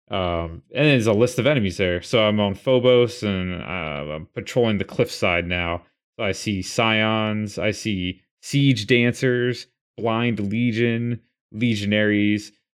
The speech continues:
Phalanx, um, the Scion Flares. It's funny because there's actually some, uh, strike bosses, there's some raid bosses as well. Golgoroth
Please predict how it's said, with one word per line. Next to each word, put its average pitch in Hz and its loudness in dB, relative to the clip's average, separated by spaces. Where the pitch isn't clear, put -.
Phalanx, 110 -4
um, 92 2
the 113 -4
Scion 110 2
Flares. 107 0
It's - -6
funny 143 4
because 117 2
there's 107 4
actually 110 2
some, 98 0
uh, 87 0
strike 123 0
bosses, 110 -2
there's 98 -4
some 87 -4
raid 117 4
bosses 87 -4
as 85 -10
well. 101 0
Golgoroth 110 0